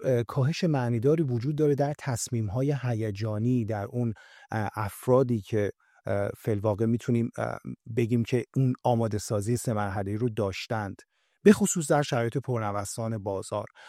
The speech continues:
و این که مشخص شده با این، اه، در واقع استادی یا پژوهش که مهمترین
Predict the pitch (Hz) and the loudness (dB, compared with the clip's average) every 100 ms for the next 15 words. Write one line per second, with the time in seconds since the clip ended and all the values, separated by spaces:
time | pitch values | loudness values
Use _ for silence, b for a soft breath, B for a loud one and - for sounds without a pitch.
0 | B 117 131 156 151 - 247 285 - 143 | B -2 2 4 2 2 4 4 4 4
1 | 123 120 - 143 190 160 240 214 220 156 | 4 0 -2 0 0 0 -2 0 0 0
2 | 139 131 143 143 135 123 117 113 117 117 | 2 0 0 0 0 -2 -2 -2 0 0
3 | 127 - 117 107 110 110 123 98 120 120 | -2 -2 -2 0 0 -2 -2 -2 -4 -4
4 | - 123 127 131 135 | -2 0 2 0 -2